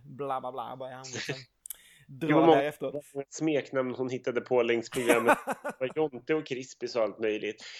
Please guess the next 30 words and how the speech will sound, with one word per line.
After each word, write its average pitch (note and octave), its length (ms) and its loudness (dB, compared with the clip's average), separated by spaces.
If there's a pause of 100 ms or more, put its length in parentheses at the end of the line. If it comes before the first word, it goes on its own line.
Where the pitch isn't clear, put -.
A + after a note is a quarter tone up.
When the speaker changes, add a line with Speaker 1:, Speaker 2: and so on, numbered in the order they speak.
(180)
Speaker 2:
Men C#3 100 4
det C#3+ 60 4
var D3+ 80 6
ju, D#3 240 4
det D3+ 100 0
var E3 80 4
ju E3 160 4
ganska D#3 340 0
kul F#3 280 -2
ändå B2 240 2
med, A2+ 480 -2 (100)
med A#2 240 0
Anders A2+ 240 -2
Glenmark A2+ 480 0
då, A2+ 120 2
att G#2+ 120 -2
han A#2 120 -2
äntligen A2+ 420 -2
fick, - 360 -4
eh, G#2 300 4 (720)
eh, G2+ 340 0 (480)
placeras, A#2+ 640 2 (140)
fick - 140 -4
sin C#3 120 0
bästa D#3 260 0
placering A2 500 -2
efter G#2 200 -6
de G2 80 -6
här, F#2+ 300 -2
eh, F#2 60 -4